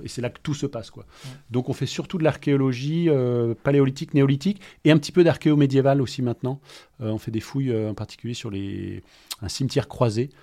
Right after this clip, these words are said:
Speaker 1: Pourquoi ? Parce que, euh, c'est vrai que les, les, les partenaires israéliens et palestiniens, d'ailleurs, sont pas spécialement intéressés par les fouilles, euh, sur les croisés, ce qui peut se comprendre. Donc, on a pris en charge ce, ce,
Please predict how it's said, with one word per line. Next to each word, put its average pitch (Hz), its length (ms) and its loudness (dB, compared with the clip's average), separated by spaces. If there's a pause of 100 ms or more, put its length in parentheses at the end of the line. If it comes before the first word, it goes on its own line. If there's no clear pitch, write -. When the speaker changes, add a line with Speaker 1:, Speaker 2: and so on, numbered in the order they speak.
(540)
Speaker 1:
Pourquoi ? 143 340 4
Parce 131 180 0
que, 131 120 -2
euh, 131 300 4
c'est - 120 -10
vrai 120 120 -2
que 127 120 -8
les, 110 300 0 (260)
les, 110 480 -4
les 104 160 -6
partenaires 110 420 -6
israéliens 123 640 -4 (120)
et 123 80 -2
palestiniens, 123 480 -4
d'ailleurs, 117 180 -4
sont 110 120 -8
pas 127 220 -6 (120)
spécialement 123 540 -4
intéressés 107 440 -10
par 113 140 -12
les 101 80 -10
fouilles, 107 280 -10
euh, 98 260 -12
sur 101 180 -12
les 95 80 -6
croisés, 101 360 -6
ce - 80 -20
qui - 80 -20
peut - 120 -16
se - 60 -20
comprendre. 110 360 -12 (300)
Donc, 104 180 -8
on 104 80 -4
a 95 60 -6
pris - 160 -12
en 98 40 -8
charge - 280 -12
ce, 101 80 -6 (180)
ce, - 140 -8